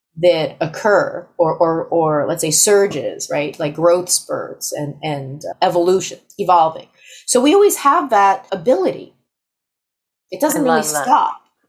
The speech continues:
Speaker 2: Right.
Speaker 1: It might slow down a little bit. Like, we don't have to keep growing tall, like, that, that
Speaker 2: Right.
Speaker 1: kind of, like, "Okay, we're, we're good. We're, you know, we've reached a certain height," or, but the rest of it is all a matter of really, like, you know, making sure everything's working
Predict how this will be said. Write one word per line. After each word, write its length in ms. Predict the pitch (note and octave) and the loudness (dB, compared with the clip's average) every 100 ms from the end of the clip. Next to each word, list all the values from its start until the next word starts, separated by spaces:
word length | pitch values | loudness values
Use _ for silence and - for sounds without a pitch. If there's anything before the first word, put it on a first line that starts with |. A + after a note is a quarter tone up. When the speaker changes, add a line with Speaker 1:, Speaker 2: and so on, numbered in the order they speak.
| _ | _
Speaker 2:
Right. 140 | E3+ E3 | -2 0
Speaker 1:
It 60 | |
might 160 | F4+ F4 | 2 -2
slow 320 | - C4+ B3 | -4 -2 0
down 360 | A3 G#3 C#4+ F#4+ | 2 2 2 -2
a 80 | C#4+ | 0
little 200 | C4 B3+ | 2 4
bit. 340 | B3+ C#4+ - _ | 2 0 -2 _
Like, 180 | A3 G#3+ | -8 -6
we 80 | A#3 | -6
don't 140 | A#3+ | -4
have 140 | A#3 A3+ | -6 -8
to 60 | |
keep 220 | A3+ A#3 - | -14 -16 -8
growing 380 | G#3+ G#3+ G#3 | -2 -2 -2
tall, 180 | F#3+ A3 | -4 -4
like, 160 | G#3+ G3+ | -4 -8
that, 140 | - | -2
that 260 | G#3 G#3 - | 2 2 0
Speaker 2:
Right. 240 | G#3 - G#3 | 0 2 2
Speaker 1:
kind 160 | G3+ | 0
of, 60 | F#3 | -4
like, 160 | F3+ F3 G#3 | -10 -12 -4
"Okay, 140 | A3 | -2
we're, 260 | G3+ G#3+ F3+ | 0 0 -2
we're 160 | A3 | -4
good. 340 | G3+ A3+ A3+ G#3+ | 0 2 2 2
We're, 200 | G#3 G3 - - - - | 0 0 -6 -20 -12 -2
you 80 | A3 | 2
know, 200 | G#3+ G3+ | 2 0
we've 280 | A3 G3 | -4 -4
reached 280 | A3 A3 - | -6 -6 -4
a 60 | A#3 | -2
certain 400 | - A3 G#3 G#3 | 0 0 -2 -6
height," 560 | A3 A3 G#3 G#3+ A3 | 0 2 2 0 -4
or, 320 | - D4+ D4+ - - _ - | -4 -2 -4 -6 -18 _ -2
but 140 | A3 | 0
the 80 | G3+ | 2
rest 380 | G#3 D4+ - F4 | 4 2 0 -2
of 140 | A3+ | 0
it 200 | G3+ G3 | 2 2
is 180 | F#3+ F#3 | 0 -2
all 380 | - G3+ G#3+ G#3+ | 0 4 4 2
a 40 | |
matter 480 | G3 G3 G3+ G3+ G3 | 2 2 2 2 0
of 280 | F3+ F3+ F#3 | 0 -2 -4
really, 260 | G#3 G#3 | -2 0
like, 360 | F#3+ F3 F3 - _ _ _ | 2 2 0 -6 _ _ _
you 80 | A3+ | -4
know, 120 | G3+ | -2
making 420 | D#3+ F3+ G3 G#3 G3+ | -2 0 -2 -2 -6
sure 520 | - G3 G3 G3 - | -4 2 2 2 0
everything's 560 | F3+ F#3+ G3+ F#3+ F3+ E3+ | 0 0 -2 -4 -4 -2
working 800 | E3+ F#3+ F#3+ F3+ F3 F3 F3 | 2 2 0 0 0 0 -4